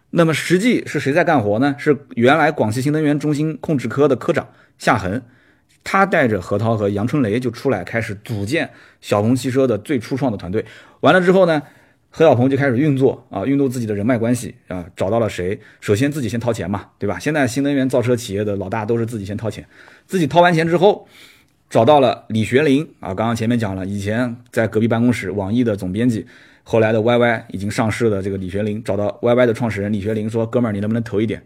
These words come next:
？”“行啊，反正不管怎么说投一点。”找到了猎豹的，猎豹移动的C E O傅盛，这个人很有名啊。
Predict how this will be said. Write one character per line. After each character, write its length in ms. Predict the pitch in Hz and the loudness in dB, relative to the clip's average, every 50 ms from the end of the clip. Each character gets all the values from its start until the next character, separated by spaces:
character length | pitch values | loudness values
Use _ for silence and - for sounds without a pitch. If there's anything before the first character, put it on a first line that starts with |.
| _ _ | _ _
？”“行 200 | - - 107 123 | -8 -4 0 0
啊， 160 | 170 180 180 - - _ _ _ | 0 0 -2 -8 -14 _ _ _
反 120 | - - | -12 -10
正 80 | 98 107 | -10 -8
不 100 | 107 127 | -6 -4
管 140 | 117 113 113 | -4 -4 -4
怎 100 | 110 98 | -4 -6
么 60 | 92 | -6
说 100 | 104 107 | -6 -6
投 160 | 104 - 101 110 | -6 -2 -2 -2
一 60 | 117 | -2
点。” 120 | 95 - - - - - - - - _ _ _ _ | -2 -6 -12 -18 -20 -20 -20 -20 -20 _ _ _ _
找 140 | - 117 117 | 0 2 4
到 80 | 139 160 | 6 6
了 100 | 160 151 147 | 6 4 4
猎 200 | 175 202 185 139 | 4 6 6 6
豹 220 | 156 185 156 120 | 8 6 6 6
的， 160 | 107 - - - - - - - | 4 0 -4 -8 -12 -14 -8 0
猎 160 | - 160 151 | 4 4 6
豹 160 | 160 143 120 | 6 6 4
移 100 | 113 117 | 4 2
动 200 | - 165 151 131 | 0 0 0 0
的 120 | 110 95 | 0 -2
C 160 | 87 - 127 127 | -2 -2 0 2
E 120 | 131 135 | 4 4
O 260 | 131 127 135 135 - - | 4 4 4 2 -2 -6
傅 180 | - - 165 | -6 -2 -2
盛， 220 | 127 - 160 135 - _ _ _ _ | 0 0 -2 -6 -6 _ _ _ _
这 80 | - 113 | -8 -6
个 80 | 107 104 | -4 -4
人 100 | 98 98 | -4 -4
很 120 | 98 101 | -4 -4
有 80 | 107 98 | -4 -6
名 200 | 92 92 92 - | -6 -8 -10 -8
啊。 220 | - 101 92 - | -8 -10 -10 -10